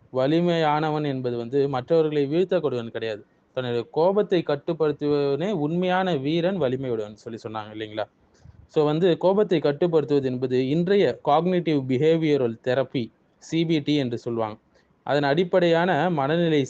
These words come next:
சீரமைப்பு, மேலும் அதற்கு சம்பந்தமான, ஆ, விதிகள்ல வரக்கூடிய விஷயங்கள். அடுத்து அபுதாவுதுல வரக்கூடிய ஹதீஸ்ல நீங்க பார்க்கலாம், நபி ஸல்லல்லாஹு அலைஹி வஸல்லம் அவர்கள் குழந்தைகளை முத்தமிட்டார்கள். இப்போ ஒருத்தர் வந்து, "நான் பத்து குழந்தைகள் இருக்கு, நான் ஒருபோதும் முத்தமில்லை" என்று சொல்லும்போது, ஆ,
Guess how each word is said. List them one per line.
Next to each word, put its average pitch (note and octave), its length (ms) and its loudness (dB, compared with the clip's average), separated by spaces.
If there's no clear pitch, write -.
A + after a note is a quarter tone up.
சீரமைப்பு, D3+ 580 0
மேலும் C#3+ 340 0
அதற்கு B2+ 340 -2
சம்பந்தமான, C#3 800 -4
ஆ, A#2 200 0
விதிகள்ல B2+ 480 0
வரக்கூடிய A2+ 460 -2
விஷயங்கள். A2 540 -6
அடுத்து D#3+ 260 0
அபுதாவுதுல E3 500 4
வரக்கூடிய B2+ 360 2
ஹதீஸ்ல B2+ 320 -2
நீங்க A#2 160 -6
பார்க்கலாம், A#2 440 -4
நபி C3+ 200 -4
ஸல்லல்லாஹு D3 120 -8
அலைஹி C#3+ 160 2
வஸல்லம் C3 120 -6
அவர்கள் B2 340 -2
குழந்தைகளை D3 520 0
முத்தமிட்டார்கள். C3 840 -4
இப்போ E3 200 2
ஒருத்தர் E3 160 2
வந்து, E3+ 160 2
"நான் D#3+ 120 0
பத்து D3 240 -2
குழந்தைகள் D3 400 0
இருக்கு, B2 260 -2
நான் E3 120 0
ஒருபோதும் C3 440 -2
முத்தமில்லை" C3 800 -2
என்று A#2 220 -6
சொல்லும்போது, A#2+ 580 -6
ஆ, C3 480 2